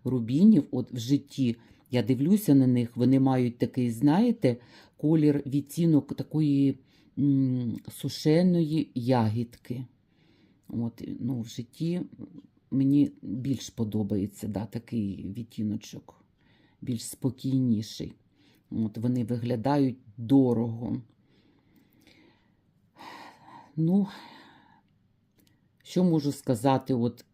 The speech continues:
за сапфір? От хочу відмітити, дівчата, що по шкалі Мооса, по шкалі твердості, сам сапфір займає наступну сходинку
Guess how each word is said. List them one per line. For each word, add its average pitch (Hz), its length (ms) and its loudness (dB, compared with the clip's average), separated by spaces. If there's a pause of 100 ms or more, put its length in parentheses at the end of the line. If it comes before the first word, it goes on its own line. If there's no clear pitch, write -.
(160)
за 127 220 0
сапфір? 120 680 -4 (600)
От 113 200 -8
хочу 156 380 0
відмітити, 135 680 4
дівчата, 117 540 -4
що 117 200 -8
по 135 120 -6
шкалі 135 400 0
Мооса, 135 800 2 (120)
по - 80 -12
шкалі 131 360 0
твердості, 120 880 -4 (840)
сам 151 380 2
сапфір 180 680 -2 (100)
займає 147 840 2 (260)
наступну 127 680 0
сходинку 139 960 2